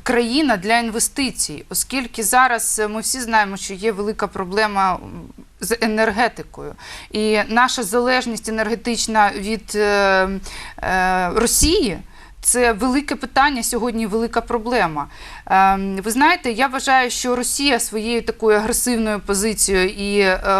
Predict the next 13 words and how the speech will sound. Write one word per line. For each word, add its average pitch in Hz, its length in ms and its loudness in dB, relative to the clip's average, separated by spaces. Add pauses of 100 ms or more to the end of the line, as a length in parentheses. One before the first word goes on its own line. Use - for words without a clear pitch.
(100)
от 202 280 -8
своєю 214 520 2 (400)
неймовірною 233 760 2
агресією, 214 560 0
вона 233 220 2
форсує 302 480 -4
дуже 226 260 -6
сильно, 240 420 0 (460)
ем, 202 600 -2
ем, 190 460 -2 (380)
от, - 240 -8
е, 208 120 -2 (440)
процес 302 720 2